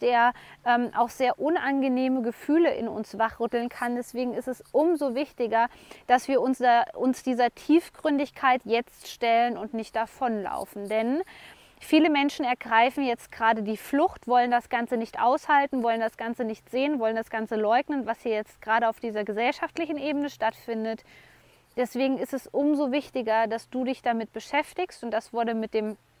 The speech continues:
vorherigen Vollmond, mit dem Blue Moon am einunddreißigsten zehnten in Kraft gesetzt.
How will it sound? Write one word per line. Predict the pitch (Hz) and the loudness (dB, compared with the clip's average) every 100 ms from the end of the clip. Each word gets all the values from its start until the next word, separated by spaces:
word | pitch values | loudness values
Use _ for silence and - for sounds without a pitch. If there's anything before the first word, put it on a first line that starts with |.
| _ - _ | _ -20 _
vorherigen | - 226 233 269 320 302 285 | -8 -2 2 2 2 0 -4
Vollmond, | - 240 254 247 254 233 | 0 2 2 0 -2 -4
mit | 220 | -4
dem | 214 | -4
Blue | 202 254 302 | -2 0 2
Moon | 269 285 269 | 2 0 -2
am | 214 | -6
einunddreißigsten | 98 233 262 262 220 240 262 - 220 | -4 -2 -2 -2 -2 -2 -6 -8 -12
zehnten | - 254 262 262 | -4 -4 -4 -6
in | 214 202 | -8 -8
Kraft | - 247 - | -2 -2 -2
gesetzt. | 269 247 262 - | -6 -2 -2 -4